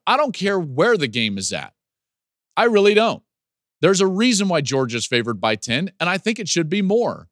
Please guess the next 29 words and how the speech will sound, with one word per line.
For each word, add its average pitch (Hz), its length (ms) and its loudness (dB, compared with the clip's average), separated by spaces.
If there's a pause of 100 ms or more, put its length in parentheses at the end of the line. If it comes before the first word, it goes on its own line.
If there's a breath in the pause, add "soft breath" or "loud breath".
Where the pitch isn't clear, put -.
(240)
They're 165 160 2
playing 202 320 0
the 151 80 0
best 147 340 0
football 196 360 0
maybe 214 400 -2
of 156 180 0
anybody 175 480 -2
in 139 80 -4
the 117 100 -4
country. 104 520 -6
They're 147 200 0
versatile 196 600 -2
on 147 260 -4
offense. 110 500 -4
Tennessee 220 460 -4
is 147 140 -6
not 151 180 -4
gonna 139 160 -6
slow 135 320 0
them 127 200 -4
down 120 280 -2
nor 175 180 -2
stop 175 420 -2
them. 82 200 -12 (380 soft breath)
Missouri, 180 680 0
by 160 260 2
the 147 100 0
way, 113 380 -2